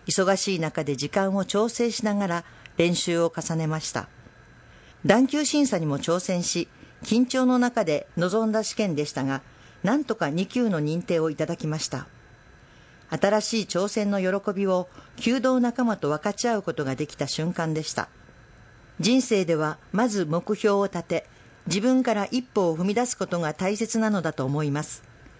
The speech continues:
時には高く厚い壁が立ちはだかることもあります。しかし、踏ん張り、押し続けていけば、その壁はやがて未来へ続く扉に変わるのではないでしょうか。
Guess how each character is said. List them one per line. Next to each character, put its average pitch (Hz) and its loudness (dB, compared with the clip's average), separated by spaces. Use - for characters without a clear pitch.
時 - 0
に 190 2
は 160 -2
高 185 -2
く - -6
厚 175 -2
い 254 0
壁 160 -2
が 147 -2
立 180 -4
ち 220 0
は 233 0
だ 226 2
か 226 -4
る 190 -4
こ 151 -4
と 208 0
も 208 2
あ 156 0
り 139 -2
ま 143 -2
す。 - -8
し - -6
か 208 4
し、 160 -4
踏 214 0
ん 220 4
張 214 2
り、 - -10
押 180 0
し 240 -2
続 247 -2
け 247 0
て 170 -2
い 151 -2
け 160 -2
ば、 135 -4
そ - 0
の 196 0
壁 175 0
は 160 0
や 170 2
が 226 2
て 233 0
未 196 2
来 254 2
へ 165 0
続 160 -4
く - -6
扉 226 0
に 247 2
変 226 2
わ 233 2
る 233 0
の 220 2
で 156 0
は 135 0
な 170 0
い 170 0
で 139 -4
し - -4
ょ 127 -2
う 120 -6
か。 - -6